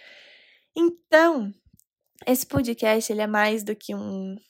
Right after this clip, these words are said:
um podcast que precisa sair toda segunda-feira. Ele é um podcast que nasce da minha vontade de transbordar. Ele é um podcast que nasce da vontade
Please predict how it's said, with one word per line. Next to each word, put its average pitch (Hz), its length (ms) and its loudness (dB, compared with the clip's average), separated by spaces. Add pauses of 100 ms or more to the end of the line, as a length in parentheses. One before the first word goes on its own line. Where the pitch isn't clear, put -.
(140)
um 202 120 -10
podcast 202 880 -4 (800)
que - 100 -12
precisa 208 380 -8
sair 214 200 -6
toda - 180 -10
segunda-feira. 196 680 -10 (960)
Ele 214 120 -2
é 220 80 2
um 226 100 -4
podcast 226 1040 -4
que - 180 -10
nasce 220 380 -2
da 226 100 -4
minha 214 220 -4
vontade 220 460 -8
de 214 100 -14
transbordar. 208 680 -10 (640)
Ele 202 120 -8
é 202 40 -6
um 202 60 -8
podcast 208 600 -10
que 220 100 -14
nasce 214 340 -2
da 214 120 -8
vontade 214 560 -4